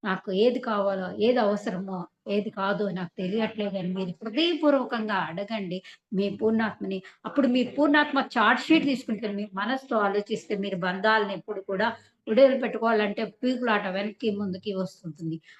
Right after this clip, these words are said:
అలాగే స్పైన్ దారం కట్టి దాని లోపల గిర్రం తిరిగే ఆ శక్తి అంతా మన ప్రవాహం జరిగి ఏది అవసరమో, ఏది కాదో అన్న భావన మీ లోపలికి వస్తుంది. కాబట్టి కొన్ని అద్భుతాలను చూడొచ్చండి. మనం బంధ రాహిత్యంగా ఉందామండి.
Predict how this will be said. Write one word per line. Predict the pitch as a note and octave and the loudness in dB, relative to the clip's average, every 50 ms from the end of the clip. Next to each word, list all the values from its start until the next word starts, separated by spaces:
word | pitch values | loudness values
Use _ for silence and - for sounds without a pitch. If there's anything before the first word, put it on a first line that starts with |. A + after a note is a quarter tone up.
| - _ - | -18 _ -2
అలాగే | G3 A#3 B3 A#3+ A3 A3 | 0 0 0 2 0 -2
స్పైన్ | G#3 - - - A3 A#3 C4 B3+ B3+ A#3 | -4 -6 -4 0 2 2 4 2 2 2
దారం | A#3 A3 A3 - G3+ | 2 2 2 0 -2
కట్టి | G3+ G#3+ F#3+ - G#3+ G#3+ F#3+ | -2 -6 -8 -6 -6 -8 -6
దాని | F3+ G3 F#3 F#3 F#3 | -4 -4 -4 -4 -4
లోపల | F#3 G#3+ A#3 A3+ C4 A3 | -2 -4 -4 -2 -4 -6
గిర్రం | - F3+ G#3+ A3 C4+ C4 A#3 | -2 -2 -2 0 2 0 0
తిరిగే | A3 - G#3 F#3 G#3 F#3 G#3+ G3+ - F#3+ | 0 -2 -4 -6 -6 -6 -6 -8 -6 -6
ఆ | F3+ F3+ F3+ F#3 | -6 -6 -6 -6
శక్తి | - A#3+ A3+ - _ - | -4 -6 -6 -4 _ -2
అంతా | B3 B3 B3 A#3+ B3 A3 | -2 -2 -2 -2 -2 -2
మన | G3+ G3 F3+ F3 - | -2 -4 -4 -6 -6
ప్రవాహం | _ F#3+ F3+ F#3 G3+ G#3 G3+ G3+ G3 F3+ E3+ | _ -8 -4 -2 -2 -2 -2 -2 -4 -6 -6
జరిగి | D#3+ - F#3 G3 F#3+ G#3+ G#3 - - - - - _ _ | -4 -4 -4 -4 -2 -2 -4 -4 -6 -16 -18 -20 _ _
ఏది | - A3 B3 B3 A3 A3+ | 2 4 4 4 2 2
అవసరమో, | G#3 F#3+ G3 G3+ G3+ - G3 F3 F3 F#3 F#3 F3+ | 0 -2 -2 -2 -2 -6 -8 -6 -4 -4 -2 -2
ఏది | F#3 A3 A3+ G#3+ A3 | -2 -2 -2 -4 -6
కాదో | - G#3+ F#3+ F#3+ G3 G3+ G#3+ G3 F#3 | -4 -4 -2 0 0 0 -2 -2 -2
అన్న | G3 F#3 F3+ F3+ F#3 E3+ | -4 -4 -4 -6 -6 -6
భావన | E3 F#3+ F3+ F#3+ F#3+ G3+ G#3 F#3+ | -6 -4 -4 -2 -2 -2 -2 -2
మీ | F#3+ F#3+ F#3 F3 | -4 -6 -6 -6
లోపలికి | F3 F3+ E3+ - F#3 F3+ - F#3+ | -6 -8 -8 -8 -10 -10 -8 -8
వస్తుంది. | F3+ - - _ - F3+ F3+ | -10 -10 -10 _ -10 -10 -10
కాబట్టి | - G3 F3 - G3 F#3+ - G#3 F#3 - _ _ _ _ _ | -10 -12 -10 -8 -8 -8 -6 -8 -10 -10 _ _ _ _ _
కొన్ని | B3 B3 A3 A#3+ - _ | -2 -2 -2 -4 -4 _
అద్భుతాలను | - A#3 A#3 G3+ G#3+ C#4+ C#4 B3+ C#4+ C4+ C4 B3+ B3+ A#3+ G#3+ G#3+ | 0 0 0 0 -2 0 4 6 6 6 6 4 2 0 0 0
చూడొచ్చండి. | - A3 G3+ F#3+ G#3 G#3 G#3 - - G#3+ G3+ F#3 F#3+ G#3 B3 C#4 C4 - _ _ _ | -2 -2 0 0 0 -2 -2 -4 -4 -4 -2 -2 0 -2 -2 -2 -4 -12 _ _ _
మనం | G#3+ G#3 G#3+ G#3+ F#3 E3+ | 0 0 0 0 0 0
బంధ | G3+ G#3 A#3 A#3+ C4 B3 - - | 0 0 2 2 2 2 2 2
రాహిత్యంగా | G3+ G3+ G#3+ A#3 A#3 - - - G#3 G3 G3 F#3 - G3+ | 0 0 2 0 -2 -2 -6 -8 -8 -8 -8 -6 -6 -6
ఉందామండి. | F#3 F#3 F3+ F3+ F#3 F3+ F3 F3 F3 E3+ G3 F#3+ | -6 -6 -6 -8 -6 -6 -6 -4 -4 -4 -6 -8